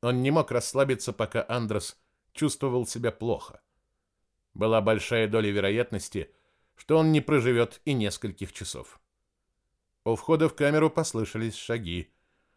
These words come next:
Это наверняка возвращался Ммуо с новым планом спасения для парня.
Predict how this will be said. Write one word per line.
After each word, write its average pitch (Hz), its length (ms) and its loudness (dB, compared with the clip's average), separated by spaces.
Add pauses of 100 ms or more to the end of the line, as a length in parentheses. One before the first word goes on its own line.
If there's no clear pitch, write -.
(140)
Это 110 220 0
наверняка 123 500 2
возвращался 113 760 0
Ммуо 120 480 0
с - 120 -8
новым 107 320 0
планом 117 340 2
спасения 104 640 -2
для 95 180 -4
парня. 104 460 0